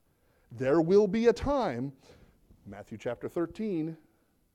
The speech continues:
okay, remember I said in Sunday school sometimes Numbers, people say, "Ah, the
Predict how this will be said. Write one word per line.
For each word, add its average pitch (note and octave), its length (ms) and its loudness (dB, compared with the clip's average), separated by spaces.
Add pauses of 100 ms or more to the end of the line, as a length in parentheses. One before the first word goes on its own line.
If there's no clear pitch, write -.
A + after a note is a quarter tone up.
(540)
okay, A#2 140 -10
remember B2 280 -4
I A#2+ 80 0
said C3 160 -4
in C3 100 -4
Sunday C3+ 280 -4
school B2+ 240 -4
sometimes B2 580 -10 (300)
Numbers, C3 500 -4
people B2 300 -10
say, B2+ 160 -6
"Ah, D#3 280 2
the C3+ 140 0